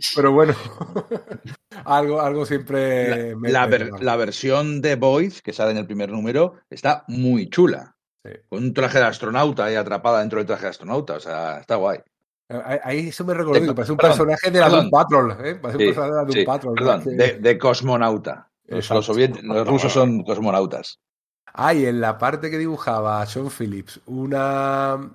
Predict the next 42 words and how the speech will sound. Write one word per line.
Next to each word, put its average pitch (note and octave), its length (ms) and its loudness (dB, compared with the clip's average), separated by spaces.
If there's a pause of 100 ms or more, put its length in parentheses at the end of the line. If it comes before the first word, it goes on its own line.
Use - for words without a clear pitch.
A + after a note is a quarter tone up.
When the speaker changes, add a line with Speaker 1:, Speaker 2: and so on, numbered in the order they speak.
Speaker 1:
<laughs> - 600 -16
una, C#3+ 500 0
una C#3+ 180 0
Void A2+ 320 0 (260)
en A#2+ 200 -10
plan C3 240 0
Doctor C3+ 260 -4
Manhattan, C3+ 460 0
<laughs> - 640 -12
Speaker 2:
Ujú. G#2 180 -10
Speaker 1:
exactamente C#3+ 600 -2
la C3+ 60 0
misma C#3 200 -2
escena, D3+ 480 -6 (420)
que C3 140 2
le A#2+ 140 2
hace C#3 360 0
a C3 160 0
Noir, C#3 360 -2
creo C3+ 180 -4
que C3 80 -4
es D3+ 80 0
lo C#3+ 140 0
mismo, B2+ 400 -2
<laughs> - 40 -12
lo D3+ 180 0 (280)
que - 80 -10
le C3+ 100 -4
hacía C3+ 440 -4 (280)
a, B2 560 -2
a A#2+ 40 -4
Rorschach, A2 400 -4
teletransportarlo A#2+ 760 -2
fuera. - 640 -6 (580)
Speaker 2:
Ujú. - 160 -10
Speaker 1:
Hay B2 120 -4
un C3 100 -2
homenajillo C3+ 500 -4
muy A#2+ 200 -6
gracioso A2 340 -6
ahí G#2+ 100 -6
también. F#2 400 -14